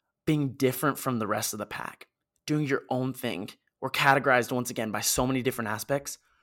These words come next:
So where in your life can you be different? Where can you show the difference? And in my personal opinion, I think Robert is completely correct. Once again, going back to his book, it's all about finances. So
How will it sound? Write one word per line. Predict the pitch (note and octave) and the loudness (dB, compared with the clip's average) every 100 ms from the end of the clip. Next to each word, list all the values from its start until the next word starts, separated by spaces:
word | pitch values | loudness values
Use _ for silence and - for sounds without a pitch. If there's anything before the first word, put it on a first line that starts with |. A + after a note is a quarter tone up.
| - | -8
So | - | -4
where | A2+ A2+ C#3 | 0 2 2
in | E3 C3 | 2 -2
your | A2 A#2 | 2 2
life | C3+ A2+ D#3 - _ _ _ | 2 0 0 -6 _ _ _
can | - A#2 | -12 -8
you | G#2+ A#2+ | -4 -2
be | B2+ | -2
different? | A2 G2+ - D#2 | -4 -6 -8 -10
Where | - A2+ C3+ | -10 -4 -4
can | D#3+ D3 | -2 -4
you | B2+ | -4
show | C3+ - A#2 | -4 -2 -2
the | A#2 | -2
difference? | F2+ - - D#2 - - - _ _ - - - - | -6 -10 -12 -14 -10 -12 -12 _ _ -20 -20 -8 -2
And | G3 - _ _ _ _ _ _ _ _ _ - | 0 -2 _ _ _ _ _ _ _ _ _ -4
in | F3+ | 2
my | G#3+ | 4
personal | A3 G#3 G3 | 4 0 0
opinion, | C#3+ D#3+ G3 | 0 0 2
I | D#3+ | 0
think | F#3 D#3 | -2 0
Robert | B2+ D#3 D#3+ | 2 2 2
is | A#2+ | 0
completely | - G#2+ - D3 D#3+ C#3+ | -4 -10 -4 -6 -4 -6
correct. | - G#2 B2 - - _ _ _ _ _ _ _ _ _ _ | -6 -4 -2 -4 -12 _ _ _ _ _ _ _ _ _ _
Once | F3 D#3 | 0 4
again, | C#3+ | 4
going | C#3 C#3 C3 | 4 2 6
back | B2 - | 4 4
to | A#2+ G2+ D#2 | 2 2 0
his | C3 A#2 | -2 -4
book, | - C#3 A2 - | 2 6 6 4
it's | G#2+ B2+ | -4 2
all | C3 | 4
about | A#2+ G2 - | 6 6 4
finances. | A#2 F#2 F2+ - G#2 | 0 0 -4 -4 -6
So | - F#2 | -2 -2